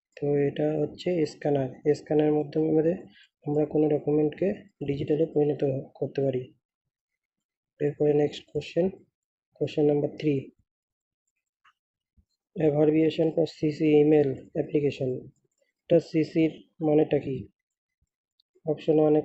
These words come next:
কোম্পানি কপি, অপশন টুতে কমন কপি, অপশন থ্রিতে কার্বন কপি, অপশন ফোরে ক্যাজুয়াল কপি। তো এটা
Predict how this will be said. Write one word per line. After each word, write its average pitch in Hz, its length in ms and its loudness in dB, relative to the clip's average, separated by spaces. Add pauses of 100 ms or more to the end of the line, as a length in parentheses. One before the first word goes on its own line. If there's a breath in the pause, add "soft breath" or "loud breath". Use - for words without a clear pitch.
কোম্পানি 151 500 0
কপি, 160 240 0 (460)
অপশন 156 300 -4
টুতে 156 280 0
কমন 147 320 2
কপি, 165 220 -2 (560 soft breath)
অপশন 147 320 -2
থ্রিতে 156 300 -4
কার্বন 151 360 2
কপি, 160 200 0 (260)
অপশন 151 320 -2
ফোরে 151 280 4
ক্যাজুয়াল 147 400 2
কপি। 135 220 -4 (720)
তো - 60 -20 (120)
এটা 156 120 2